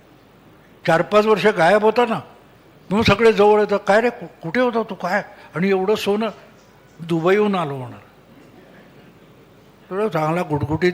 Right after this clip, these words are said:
झालेला. तेवढं दुबईला नाही, म्हणून एकदा कार्गोमध्ये शिरलो, गेलो, तिकडे खाण्यापिण्याची सगळी चैन, हे ते. "मग परत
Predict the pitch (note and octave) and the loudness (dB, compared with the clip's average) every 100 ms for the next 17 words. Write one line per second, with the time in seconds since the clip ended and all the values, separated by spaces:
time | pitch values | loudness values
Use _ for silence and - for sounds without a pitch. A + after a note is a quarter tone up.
0 | D3+ E3 E3+ F3 F#3+ - - - _ - | 0 -2 -4 -8 -12 -20 -20 -20 _ -20
1 | - - G#3 A3+ D#3+ E3+ A3 A3+ G3 - | -20 0 2 2 2 6 6 6 0 -8
2 | - A#3 A#3 A3 G3+ A3 A3 F3+ F#3+ G#3 | -4 -2 0 0 0 -2 0 2 4 4
3 | G#3+ G#3+ G#3 G#3 G3 G#3+ G3 G#3 G3+ G3 | 4 4 2 0 0 0 2 2 2 -2
4 | G3 G3+ - F3 G3 E3 F#3 F#3 F#3+ - | -2 -2 -4 -6 -6 -6 -6 -4 -6 -8
5 | E3 F#3 F#3+ - F3+ F#3 E3 - - - | -6 -6 -6 -4 -4 -4 -8 -14 -20 -8
6 | C#3 E3 - F3 D#3 - _ _ - _ | -4 -4 -2 -4 -6 -14 _ _ -20 _
7 | _ G3 - G3 A#3 | _ -2 2 6 6